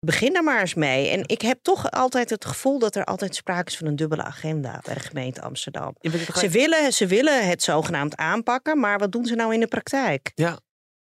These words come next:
Speaker 2: Ja, je, ik bedoel, op de Nieuwstraat ruikt het nog steeds gewoon naar wafels.
Speaker 1: En ook, hè, het aantal vergunningen wat de afgelopen tijd weer is doorgegaan,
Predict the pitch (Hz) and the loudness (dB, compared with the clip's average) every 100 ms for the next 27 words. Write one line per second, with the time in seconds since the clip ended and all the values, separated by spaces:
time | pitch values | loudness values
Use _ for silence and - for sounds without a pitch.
0 | _ - 131 147 107 95 113 110 110 104 | _ -4 -2 0 -2 -4 -6 -4 -4 -4
1 | 104 101 110 113 101 107 95 104 101 110 | -6 -6 -2 -2 -2 -4 -4 -4 -6 -6
2 | 101 110 113 101 95 101 123 123 - _ | -4 -4 -4 -6 -4 -4 -4 -8 -12 _
3 | _ _ - - - 226 254 - - 226 | _ _ -4 -2 2 4 2 0 0 2
4 | 247 - - 214 220 - - 254 240 214 | 2 -2 -2 -2 -2 -2 2 4 4 4
5 | 196 - 202 - 196 180 - 190 190 190 | 2 0 -2 0 0 0 0 0 0 2
6 | 180 - 160 170 185 196 151 - 160 151 | 2 2 0 4 4 2 -2 -2 0 0
7 | 151 165 | 0 -2